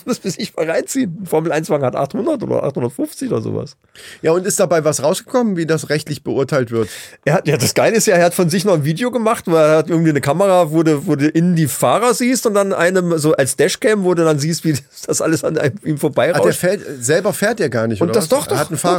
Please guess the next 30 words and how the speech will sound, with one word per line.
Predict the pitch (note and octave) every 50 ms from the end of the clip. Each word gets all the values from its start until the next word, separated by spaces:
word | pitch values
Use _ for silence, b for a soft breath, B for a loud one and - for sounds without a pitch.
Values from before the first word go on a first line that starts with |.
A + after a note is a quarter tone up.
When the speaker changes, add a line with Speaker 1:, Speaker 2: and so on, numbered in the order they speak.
| F4+ E4
Speaker 1:
doch. | -
Speaker 2:
Ach | - A#2
so. | - F3+ E3+ B2 F#2+
Speaker 1:
Na, | -
er | D4+ - - C4
ist | B3+ -
gefahren. | E4 - - A3+ C3+ C3 B2+
Und | A#2+
das | B2+ B2+ C3+
hat | D3 C3+ -
er | F#3+
dann, | G3 G#3+ A3 A3+ A#3 A#3
äh, | A#3
irgendwie | A3+ A3+ A3+ A3 A3 A3+ A3 A3+
bei | G#3+ - G#3
YouTube | G#3 F#3+ D#3 A#2+ C3 A#2 A2+ A#2
reingestellt, | G2+ G2+ G2+ G2 - - A#2 A2+ A2
oder? | A2 - A2
Speaker 2:
Ah, | A2+
weil | B2 C3
du | B2+ B2+
grad | A2+ C3 B2+ -
gesagt | C3+ A#2 A#2+ B2+ B2+ C#3
hast, | B2+ -
da | - A#2+ A2+ A2+
hat | A2+ A2
man | A#2+ B2+ A#2+
den | A#2 A2
Fahrer | - - A#2 A#2+ C3 C3+ A#2
gesehen. | G#2+ G#2+ F#2 F#2+ F#2+ F#2 F2+